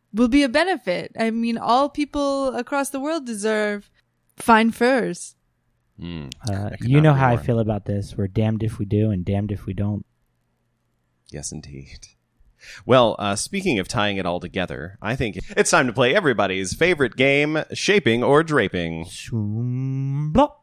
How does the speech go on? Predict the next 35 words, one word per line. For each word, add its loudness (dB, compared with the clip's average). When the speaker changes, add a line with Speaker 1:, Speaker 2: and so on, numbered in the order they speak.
Speaker 2:
That's 2
right. 6
We've 0
been -2
taking 0
your 0
questions -2
from -2
our -2
Facebook -2
and -4
Twitter -2
pages. -2
Speaker 3:
Mm-hmm. 2
Speaker 2:
You -2
can -6
find -4
us -10
there -2
at -4
We -6
Have -6
to -8
Ask -8
or 4
on 2
our 2
website 0
at -8
we -4
have -6
to -8
ask -6
dot -4
com. -6